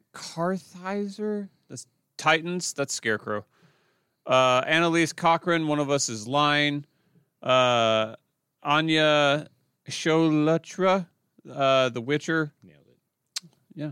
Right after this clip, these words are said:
Speaker 1: I'm sure I did. Yar-, uh, Yaren Ha from Halo, Moses Ingram from Obi-Wan.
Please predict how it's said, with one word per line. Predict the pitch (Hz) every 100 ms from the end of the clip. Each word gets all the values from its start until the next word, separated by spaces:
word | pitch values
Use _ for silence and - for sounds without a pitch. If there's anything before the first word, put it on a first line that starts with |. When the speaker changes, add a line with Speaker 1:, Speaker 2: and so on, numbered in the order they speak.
| 113
Speaker 1:
I'm | 123
sure | - 107
I |
did. | 95 107 - _ 123
Yar-, | 127 160 170 _ - -
uh, | 127 110
Yaren | 107 131 160 156
Ha | 117 143 139 160 151 _
from | 131 120 101
Halo, | - 156 151 156 175 _ _ _ _ _ -
Moses | 135 165 160 135 -
Ingram | 156 165 175 180 180 _ _
from | - 131 117 117
Obi-Wan. | 147 135 110 127 139 147 156